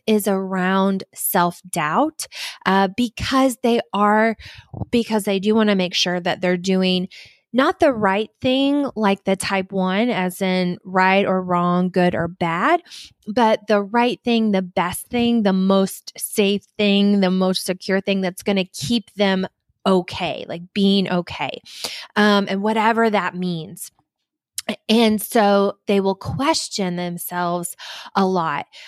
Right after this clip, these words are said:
Um, they are known for having an inner committee. And so it's not necessarily harsh and, and overly critical like our type ones with the inner critic, but it's a committee. And so it's like, "Oh, we could do this or we could do this, but what if this happens or what if this happens?" Or,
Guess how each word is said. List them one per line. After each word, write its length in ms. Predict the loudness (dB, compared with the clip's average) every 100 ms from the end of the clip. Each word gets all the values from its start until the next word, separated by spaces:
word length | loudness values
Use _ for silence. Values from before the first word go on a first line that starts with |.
| -10
Um, 340 | -4 -2 -4 -2
they 200 | 2 4
are 120 | 4
known 340 | 4 4 2
for 140 | 2 -2
having 460 | -2 -2 0 2
an 140 | 0 -2
inner 280 | -2 0 -2
committee. 720 | -4 -2 -2 -2 -2 -2 -6 -14 -12 -2
And 200 | 0 0
so 340 | -2 0 0
it's 200 | -4 -6
not 220 | -2 -2 0
necessarily 1500 | 2 2 0 0 0 0 -2 0 2 2 2 2 0 -2 -4
harsh 680 | -8 0 2 2 0 -4 -4
and, 240 | -2 -2 -2
and 220 | -4 -4 _ -2
overly 500 | 2 2 2 0 -2
critical 680 | -2 -2 -2 2 2 2 2
like 220 | 0 0
our 160 | -2 -2
type 360 | -4 -4 -4
ones 500 | -4 -2 0 0 0
with 140 | -2 -4
the 80 | -6
inner 280 | -2 -2
critic, 420 | -2 0 0 -2 -6 -14 -16 -6 -2
but 100 | 0
it's 200 | 0 -2
a 60 |
committee. 840 | -2 0 2 4 4 0 -4 -4 0
And 300 | 2 2 0
so 220 | 0 0
it's 180 | -2 -2
like, 160 | -4 0
"Oh, 140 | 0
we 100 | 0
could 200 | 0 -2
do 160 | -2 2
this 260 | 2 2
or 100 | 0
we 120 | -2
could 160 | -6 -8
do 160 | -8 -2
this, 240 | -2 -2
but 120 | -4 -4
what 140 | -4
if 120 | -2
this 160 | -2 -2
happens 380 | -2 -2 -2 -4
or 100 | -6
what 140 | -8
if 120 | -6
this 160 | -4 -2
happens?" 400 | -2 -2 -2 -4
Or, 160 | -4